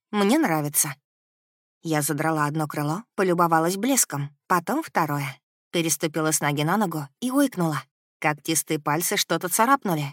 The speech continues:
и мне стало больно. Посмотрела вниз и замерла от восторга. У меня был шикарный животик, толстенький и очень привлекательный.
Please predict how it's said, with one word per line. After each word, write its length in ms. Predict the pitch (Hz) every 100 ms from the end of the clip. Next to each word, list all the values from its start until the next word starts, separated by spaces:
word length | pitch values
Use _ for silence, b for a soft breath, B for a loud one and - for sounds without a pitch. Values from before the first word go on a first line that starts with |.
| -
и 100 | 226
мне 160 | 233 339
стало 320 | - 180 165
больно. 400 | 147 147 139 135 _ _ _ _ _ _
Посмотрела 640 | 151 - 151 156 151 135
вниз 340 | 143 170 - -
и 120 | 202 175
замерла 520 | 175 180 180 175 160
от 120 | 170
восторга. 580 | 214 - 311 226 160 147 _ _ _ _ _ _ _ _
У 120 | 160
меня 300 | 156 151 165
был 180 | 151 135
шикарный 680 | - 202 180 208 208 220 220
животик, 580 | 277 269 196 - 147 _ -
толстенький 760 | 208 262 - 233 180 139 139 _
и 120 | 220
очень 340 | 330 - 269 233
привлекательный. 880 | 180 175 170 147 143 151 151 147